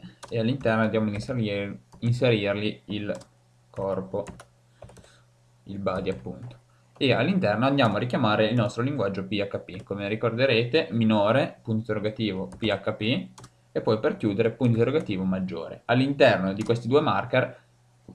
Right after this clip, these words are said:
o meglio, marcatori, se vogliamo dirla in italiano, andiamo ad inserire quelli che sono i nostri comandi P H P. Allora, la, la scorsa volta abbiamo visto questo comando echo,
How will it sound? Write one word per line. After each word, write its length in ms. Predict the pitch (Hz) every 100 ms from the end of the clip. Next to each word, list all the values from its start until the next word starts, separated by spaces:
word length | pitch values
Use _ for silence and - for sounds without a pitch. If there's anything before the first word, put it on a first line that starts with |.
| -
o 100 | 110
meglio, 260 | 107 92
marcatori, 580 | 95 110 120 110 110 95
se 80 | 95
vogliamo 180 | 101 95
dirla 420 | 107 101 95 -
in 120 | 98 104
italiano, 560 | 101 139 104 95 113
andiamo 300 | - 156 123
ad 60 | 123
inserire 380 | - 156 120 120
quelli 120 | 123
che 100 | 123
sono 400 | - 107 107 107
i 80 | 127
nostri 300 | 123 113 123
comandi 300 | 120 104 101
P 60 | 92
H 220 | 92 92
P. 200 | - - - _ - _ _ _ _ _ _ -
Allora, 480 | 139 107 87 - - _ -
la, 180 | 127
la 100 | 127 147
scorsa 260 | 151 -
volta 200 | 160 165
abbiamo 140 | 147 123
visto 180 | 120
questo 220 | 120 120 123
comando 600 | 110 101 101 107 101 104
echo, 460 | 98 92 135 -